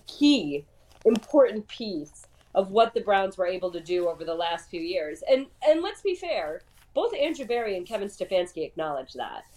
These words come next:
And even though there had to be sort of this separation, Kevin Stefanski and Andrew Berry did not mince words in talking about how important Jarvis Landry was to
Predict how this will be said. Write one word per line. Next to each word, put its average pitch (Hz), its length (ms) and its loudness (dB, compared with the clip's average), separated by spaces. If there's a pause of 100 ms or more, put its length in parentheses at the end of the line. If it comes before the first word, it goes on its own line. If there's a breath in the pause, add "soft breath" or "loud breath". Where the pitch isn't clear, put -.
(240)
And 202 480 6 (160)
even 302 380 4
though 220 320 2
there 190 160 0
had 214 300 -10
to 196 100 -8
be 190 300 -8
sort 185 240 2
of 165 160 2
this 170 160 -4
separation, 165 880 0 (480)
Kevin 370 240 6
Stefanski 240 500 -2
and 175 100 0
Andrew 190 280 0
Berry 170 380 0
did 254 200 -2
not 233 240 0
mince 208 260 0
words 185 340 2
in 170 100 -8
talking 202 360 -4
about 170 240 -2
how 202 280 -2
important 170 680 -2 (320 soft breath)
Jarvis 180 360 4
Landry 175 320 0
was 165 460 0
to 175 560 0